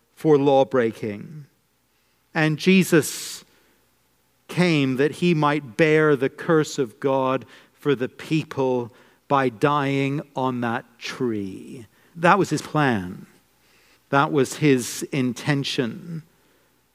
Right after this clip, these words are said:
And all the ugly machinations of the crowds,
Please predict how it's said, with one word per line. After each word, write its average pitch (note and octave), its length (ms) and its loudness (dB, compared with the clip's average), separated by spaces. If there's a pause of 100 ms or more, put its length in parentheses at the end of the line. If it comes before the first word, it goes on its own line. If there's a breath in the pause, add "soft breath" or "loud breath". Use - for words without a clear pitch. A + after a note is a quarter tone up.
(140)
And D#3+ 380 0
all G#3+ 440 6
the F#3+ 240 2
ugly F#3 540 4
machinations E3 1120 0
of D3 260 -2
the C#3 80 -2
crowds, E3+ 640 0